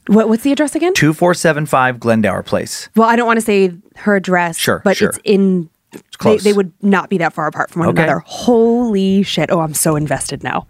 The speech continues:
Speaker 2: So Spanish Revival style mansion with a ballroom, four bedrooms, even quarters for servants. Uh, designed by architect Harry E. Weiner in nineteen twenty-five for
Speaker 1: I think
Speaker 2: Harry.
Speaker 1: it's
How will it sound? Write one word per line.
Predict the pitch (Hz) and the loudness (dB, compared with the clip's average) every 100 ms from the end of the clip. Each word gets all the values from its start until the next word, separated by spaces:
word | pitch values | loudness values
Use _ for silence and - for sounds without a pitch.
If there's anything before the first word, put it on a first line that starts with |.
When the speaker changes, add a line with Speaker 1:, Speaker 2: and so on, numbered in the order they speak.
| - | -12
Speaker 2:
So | - 120 | -2 0
Spanish | 104 - 135 156 180 | 0 -2 0 0 0
Revival | 170 143 135 151 | 0 2 0 -2
style | 151 139 139 | -2 0 2
mansion | 143 113 104 117 139 160 | 0 -2 0 -2 -4 -4
with | 113 | -2
a | 107 | 0
ballroom, | 92 143 160 160 160 | 2 2 2 -2 -6
four | - 107 | -4 -4
bedrooms, | 95 139 151 160 156 156 - | 0 0 0 -2 0 -2 -4
even | 107 92 | -8 -6
quarters | - 143 147 143 | -2 0 0 -4
for | - | -8
servants. | - 147 151 156 - - - _ - - - - | -2 0 0 -2 -6 -12 -14 _ -20 -20 -16 -2
Uh, | 117 | 0
designed | 107 113 123 135 165 | 0 0 0 0 0
by | 151 131 | 0 0
architect | 117 127 156 151 151 - - | -2 -4 -2 -2 -2 -4 -10
Harry | 107 147 156 160 156 | -4 0 2 2 0
E. | 131 139 139 | -2 0 0
Weiner | 113 131 135 151 | 0 0 2 0
in | - 117 | 0 0
nineteen | 117 113 - 120 | 0 0 -2 -4
twenty-five | 113 110 101 113 131 170 | 0 -2 0 -2 -2 -2
for | 110 | -2
Speaker 1:
I | |
think | - | 0
Speaker 2:
Harry. | - 214 | 0 0
Speaker 1:
it's | 208 | -4